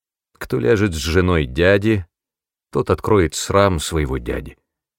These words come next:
Они оба поплатятся за свой грех, умрут бездетными.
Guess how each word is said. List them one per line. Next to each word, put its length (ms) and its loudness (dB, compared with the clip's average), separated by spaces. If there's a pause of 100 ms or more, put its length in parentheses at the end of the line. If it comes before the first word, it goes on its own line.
(500)
Они 280 -4
оба 320 2
поплатятся 800 2
за 140 -2
свой 260 -2
грех, 540 -8 (340)
умрут 400 2
бездетными. 680 -6